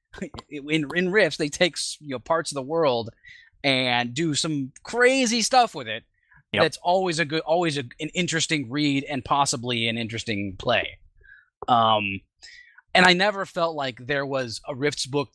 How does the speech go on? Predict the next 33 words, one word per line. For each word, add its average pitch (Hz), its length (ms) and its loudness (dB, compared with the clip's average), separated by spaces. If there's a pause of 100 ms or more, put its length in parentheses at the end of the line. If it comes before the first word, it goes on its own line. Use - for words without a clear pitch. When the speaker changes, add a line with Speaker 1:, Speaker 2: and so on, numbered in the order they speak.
Speaker 1:
too 143 180 -2
far. 135 520 2 (440)
Um, 117 520 2 (520)
really, 151 340 8
I 160 40 10
Speaker 2:
Really? 165 140 10
Speaker 1:
mean, 175 80 4
there 190 120 4
were, 170 260 2
there, 196 240 2
there 196 220 2
was, 165 140 -4
there 180 160 2
was 160 100 0
maybe 165 460 2
a 143 100 0
book 151 320 0
that 131 140 -4
was 113 220 -10 (520)
bad. 110 760 2
Speaker 2:
Really? 170 260 4
Speaker 1:
Okay, 151 80 2
Speaker 2:
I'm - 160 6
gonna, - 100 2
Speaker 1:
maybe, - 40 4
Speaker 2:
I'm 160 60 4
gonna 175 140 2
Speaker 1:
maybe 180 180 0
it 165 60 -4
was 151 120 0
a 131 200 0
bad 127 460 2
book. 135 380 -4